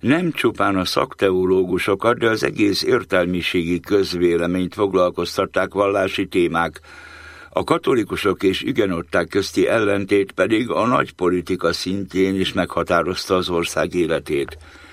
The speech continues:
A hit, a világnézet kérdései álltak olyan laikus filozófusok, moralisták érdeklődésének homlokterében is, mint a korszak jelentős gondolkodója, Michel Eichen Montaigne.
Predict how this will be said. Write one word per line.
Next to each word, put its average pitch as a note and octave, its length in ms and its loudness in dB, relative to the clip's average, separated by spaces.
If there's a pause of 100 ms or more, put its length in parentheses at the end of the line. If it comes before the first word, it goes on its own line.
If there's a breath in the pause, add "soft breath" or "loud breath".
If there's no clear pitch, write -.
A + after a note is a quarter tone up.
(440 loud breath)
A E2+ 120 -2
hit, G2+ 320 0
a - 100 2
világnézet D#2+ 680 -2
kérdései F2 600 0
álltak F#2+ 380 0
olyan A2 280 2
laikus G#2+ 540 0
filozófusok, E2+ 840 -2
moralisták F#2 720 0
érdeklődésének F#2+ 1000 2
homlokterében G#2+ 840 0
is, B2 200 0 (640 loud breath)
mint C3 240 2
a C3+ 80 2
korszak C3+ 520 0
jelentős A2 640 2
gondolkodója, A#2+ 1000 2
Michel B2+ 560 0
Eichen G#2+ 460 0
Montaigne. F#2 1000 -2